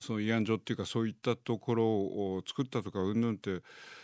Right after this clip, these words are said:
いうことが問題になってきてて、そういうことを事実は、史実は一切なかったと。こういったその、そ-、その橋本市長のこう発言っていうのは本当に何が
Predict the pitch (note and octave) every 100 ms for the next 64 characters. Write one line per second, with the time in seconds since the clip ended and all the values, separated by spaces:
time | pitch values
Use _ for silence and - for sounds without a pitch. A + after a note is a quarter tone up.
0 | - G#2+ A2 A2+ A2+ - A#2+ D#3+ D#3+ F#2
1 | A#2+ A#2 G#2+ A#2 A#2 A2+ A2+ A2 A#2+ A#2
2 | - F#2 - G2 G#2 F#2+ - F3+ E3+ D#3
3 | B2 F2+ F3 C3 A2+ G2 - E3+ A2+ A2+
4 | D3+ - F2+ F#2+ D3+ F3+ - F#2+ F#2 F2
5 | _ _ C#3 C3+ C3 C#3 C3 B2 C3+ B2+
6 | B2+ B2 A#2+ A2+ - _ - A#2 - -
7 | - - A#2+ A2 B2+ B2+ C3 B2 - B2+
8 | G#2+ G2+ F#2+ F#3 E3 A2 - - D#3 C3+
9 | A2+ G2+ A2+ G#2 G#2 G#2 - A#2+ - B2+
10 | B2+ - A2 G#2+ G#2 F3+ D3 _ - D3+
11 | A2+ C#3 G#3+ F#3+ G#2+ F2